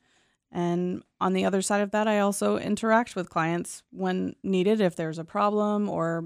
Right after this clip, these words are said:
maybe I just have a good relationship with that client 'cause I've been on the team for a while, and just helping out wherever needed, whether it's help on the listing side, making sure things are scheduled or we're ready to go,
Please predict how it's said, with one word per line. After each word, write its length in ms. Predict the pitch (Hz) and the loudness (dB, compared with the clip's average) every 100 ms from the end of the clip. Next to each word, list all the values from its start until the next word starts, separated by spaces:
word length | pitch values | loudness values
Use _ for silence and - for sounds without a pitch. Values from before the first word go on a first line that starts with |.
| - | -6
maybe 400 | 175 170 165 165 | -6 -4 -4 -4
I 160 | 160 | -6
just 180 | 165 160 | -8 -10
have 140 | 160 | -10
a 40 | 160 | -10
good 200 | 170 160 | -10 -8
relationship 520 | 165 202 220 226 226 | -4 -2 -2 -2 -4
with 120 | 220 | -4
that 160 | 220 214 | -4 -4
client 340 | 226 220 214 | -2 -2 -4
'cause 220 | - 180 | -10 -14
I've 120 | 165 165 | -14 -10
been 120 | 170 | -8
on 100 | 165 | -6
the 80 | 180 | -4
team 240 | 208 220 | -2 -2
for 140 | 226 | 0
a 100 | 226 | 2
while, 520 | 233 226 220 214 208 214 | 4 6 6 6 6 2
and 200 | 185 175 | -2 -4
just 200 | 165 - | -4 0
helping 340 | 175 180 175 | 0 0 0
out 360 | 175 175 170 - _ _ - | 2 4 2 -4 _ _ -10
wherever 460 | 175 185 180 180 | -2 2 4 2
needed, 380 | 180 180 208 208 | 0 0 -2 0
whether 260 | 180 170 170 | 0 0 -2
it's 180 | 165 | -4
help 160 | - 170 | -8 -8
on 80 | 165 | -6
the 80 | 165 | -4
listing 320 | 175 - 185 | -4 -6 -6
side, 260 | 185 180 | -2 -4
making 280 | 170 165 170 | -4 -8 -8
sure 160 | 165 175 | -10 -10
things 240 | 170 165 | -8 -6
are 100 | 160 | -8
scheduled 500 | 160 170 170 165 165 | -4 -2 -2 -2 -4
or 260 | 165 160 160 _ - | -4 -6 -10 _ -12
we're 100 | 175 | -8
ready 220 | 180 180 | -8 -6
to 60 | |
go, 360 | 196 240 240 240 | 0 2 2 -2